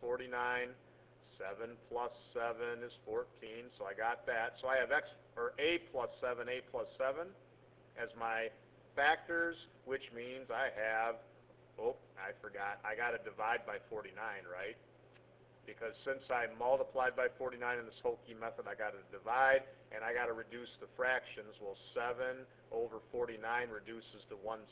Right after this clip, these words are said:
seventh, stuff the seven in front, and I'm getting seven A plus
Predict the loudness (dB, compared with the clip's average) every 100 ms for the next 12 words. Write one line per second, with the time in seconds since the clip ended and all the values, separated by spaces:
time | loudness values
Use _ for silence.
0 | 0 4 4 2 -4 -14 -20 -20 -20 -20
1 | -2 0 0 -2 -16 -12 -2 -2 -2 -6
2 | -10 -2 2 4 2 -4 -20 -20 -20 -20
3 | -16 -10 -2 -2 2 4 4 2 -4 0
4 | 4 6 4 2 2 2 0 0